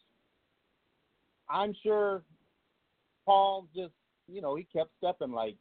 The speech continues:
"Well, you know, <laughs> our Father has it like that." <laughs> So I'm just saying we're, we're, we're, we're talking about that,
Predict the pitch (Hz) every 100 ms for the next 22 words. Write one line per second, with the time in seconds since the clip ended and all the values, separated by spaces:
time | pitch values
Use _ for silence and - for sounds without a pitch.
0 | _ _ 107 117 143 143 - 127 139 135
1 | - - - - - 240 - - 415 -
2 | 190 - 170 - _ _ _ 160 156 175
3 | 165 160 151 180 151 143 131 127 - 131
4 | 156 - - 262 - 220 - _ _ _
5 | 214 - - - _ _ _ _ _ -
6 | _ _ - _ 165 170 165 160 _ 160
7 | 151 143 135 127 _ _ _ _ _ _
8 | _ _ _ 127 147 147 139 135 135 135
9 | 131 127 131 _ _ 131 139 151 135 -
10 | 151 156 156 151 131 110 110 107 107 -
11 | _ _ 139